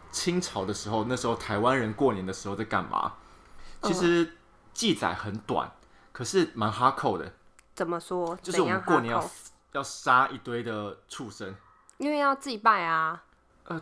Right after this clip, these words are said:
Speaker 1: 对，可是他们的祭拜，就我们现过-，现在的眼光来看，蛮血腥的。因为他们的，呃，杀动物跟他们祭拜的仪式都蛮哈扣的。譬如说，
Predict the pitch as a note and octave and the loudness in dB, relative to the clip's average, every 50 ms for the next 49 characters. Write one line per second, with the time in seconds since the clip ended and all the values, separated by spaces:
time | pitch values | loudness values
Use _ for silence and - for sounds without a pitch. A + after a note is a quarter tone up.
0 | - - G3 E3 A#2 - A2+ B2+ E3 F#3 G#3 G#3 F#3 D3+ D3 - - F3+ E3+ D3 | -6 -2 -2 -2 -2 -2 -4 -4 -2 0 0 2 2 0 0 -2 -2 0 0 2
1 | - - D3+ D3 C3 A#2 A2+ - G3 E3 C3 A2 G2+ F#2 G2 G#2 - - D#3 C3 | 4 4 4 4 4 2 4 4 4 4 4 2 0 -2 -4 -4 -2 -2 -2 -2
2 | A2+ - - - - - D3+ C3 - C3+ B2+ A#2 G#2 G#2 G2+ G2+ F#2 F2+ - G#2+ | -2 -6 -8 -6 -4 -4 -4 -2 0 0 0 0 0 0 -2 -2 -4 -2 -2 0
3 | A2 A2 G2 F#2+ F#2+ - B2+ A2+ G#2 F#2 - - G2+ G#2 A#2 A#2+ - - A2 F2+ | 0 0 -2 -4 -4 -2 -2 -2 -2 -2 -4 -4 -2 -2 -2 -4 -6 -6 -6 -6
4 | D#2 - - - G2 F#2+ F#2+ F#2 E2+ - - - - - - F3 F#3 E3+ D#3 F3 | -8 -8 -10 -10 -8 -6 -6 -6 -6 -8 -10 -16 -12 -6 -2 -2 -2 0 0 0
5 | F#3+ G3 F#3+ E3+ D3+ C3 B2+ B2 A#2 - - - - - - - - - - - | 2 2 2 2 2 2 2 2 0 -2 -6 -10 -10 -12 -16 -18 -16 -14 -12 -12
6 | - - - - - C3 B2 A#2 A2+ A2 - - - F3+ E3 E3+ F3 F3 F3 D#3+ | -12 -12 -8 -2 0 0 0 0 0 -4 -4 0 2 4 4 4 4 2 0 0
7 | C#3+ D3 D3 C3 A#2 G#2+ - B2 B2 B2 B2 B2 - - - - - - - - | 0 0 -2 -2 -2 0 0 0 0 0 -2 -6 -10 -14 -20 -20 -20 -18 -6 -2
8 | D#3+ D3 C#3 B2 - - - E3+ C#3 - C#3+ C3 A2 C#3 - F#2 G2 F#2+ F2+ - | -2 -2 -2 -2 -6 -8 -6 -4 0 2 2 2 2 0 -6 -10 -10 -12 -12 -10
9 | - B2+ A#2+ G#2+ G#2 - - C3 C3 C3 C3 C3 C3 C3+ C3+ - - - - - | -8 -8 -8 -8 -6 -2 0 2 2 4 4 2 2 0 -2 -6 -14 -20 -20 -20
10 | - - - A2 G#2+ G2+ G2+ G#2+ G#2 - A#2 A2 G#2+ - - - A#2 F#2+ F2+ F2 | -20 -14 -8 -4 -2 -2 -2 -2 2 4 4 4 4 2 -4 -6 -6 -6 -6 -10
11 | E2 - - - D3 B2+ A#2+ A2 - - A#2+ A#2 A#2 A#2 A#2 A#2 A#2 | -12 -10 -6 -4 -2 -2 -2 -4 -4 -4 -2 0 2 2 0 0 -4